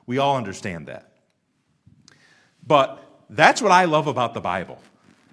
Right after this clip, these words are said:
God could have hidden all of the mistakes that his servants made, but he didn't do that. He could have just told us the good parts about King David.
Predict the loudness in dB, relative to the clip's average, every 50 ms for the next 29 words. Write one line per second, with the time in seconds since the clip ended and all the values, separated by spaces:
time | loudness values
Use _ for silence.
0 | _ _ _ _ _ _ _ _ _ _ _ _ _ _ _ _ _ _ _ _
1 | -12 -2 2 4 6 6 4 2 0 -4 -6 -2 -2 0 0 0 0 -2 -2 -4
2 | -2 0 0 0 0 -4 -6 -8 -8 -10 -12 -16 -12 -4 -2 0 0 2 0 0
3 | -2 -4 -4 -4 -4 -4 -6 -6 -4 -4 -4 -4 -4 -8 -10 -12 -14 -14 -14 -16
4 | _ _ _ _ _ _ _ _ _ _ _ _ _ -8 -6 -4 -2 -4 -4 -4
5 | -6 -10 -12 -16 -20 _ _ _ _ _ _ -10 -2 0 2 2 2 0 -4 -8
6 | -8 -8 -6 -6 -6 -8 -10 -14 -20 _ _ _ _ _ _ _ _ _ _ _
7 | _ _ -6 -4 -2 0 2 2 2 2 0 0 0 0 0 0 0 -2 -4 -6
8 | -8 -12 -18 -20 -20 _ _ _ _ _ _ _ _ _ _ _ _ _ _ _
9 | _ _ _ _ _ _ _ _ _ _ _ _ _ _ _ _ -2 -2 0 0
10 | 2 2 2 2 2 -2 -4 -2 -2 0 2 2 2 2 0 -6 -6 -8 -4 0
11 | 0 0 0 0 -4 -4 -4 -4 -6 -8 -8 -8 -8 -8 -10 -10 -10 -8 -8 -8
12 | -10 -10 -12 -16 -20